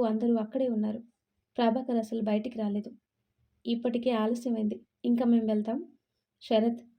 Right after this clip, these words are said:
రేపు పసుపు కుంకుమ రాసే ఫంక్షన్‌కి ఏర్పాట్లన్నీ చేసుకోవాలి కదా," అని మధు వైపు చూసి, "వెళ్ళొస్తాం మధు, జాగ్రత్త," అన్నారు జగదీష్. "సరే మామయ్య గారు," అంది మధు. ఆ మాటకందరూ ఆశ్చర్యంగా చూశారు. జగదీష్,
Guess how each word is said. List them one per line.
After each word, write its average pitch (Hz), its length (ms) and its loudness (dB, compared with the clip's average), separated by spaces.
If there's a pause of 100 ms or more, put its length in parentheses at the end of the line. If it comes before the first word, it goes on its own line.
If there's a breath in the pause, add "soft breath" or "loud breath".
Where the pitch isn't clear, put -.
(320)
రేపు 240 260 4
పసుపు 240 400 0
కుంకుమ 262 320 -4
రాసే 233 280 -2
ఫంక్షన్‌కి 233 580 -2 (240)
ఏర్పాట్లన్నీ 233 580 0
చేసుకోవాలి 240 500 0
కదా," 240 260 -4 (460)
అని 233 200 0
మధు 214 240 0
వైపు 233 280 -2
చూసి, 220 320 -6 (500)
"వెళ్ళొస్తాం 233 460 2
మధు, 220 240 0 (360)
జాగ్రత్త," 226 520 0 (440)
అన్నారు 226 320 2
జగదీష్. 220 460 -4 (500)
"సరే 262 200 2
మామయ్య 254 340 0
గారు," 220 260 0 (380)
అంది 226 280 0
మధు. 214 240 -2 (460)
ఆ 233 120 -2
మాటకందరూ 233 720 0
ఆశ్చర్యంగా 233 560 -2
చూశారు. 220 440 -8 (600)
జగదీష్, 233 560 2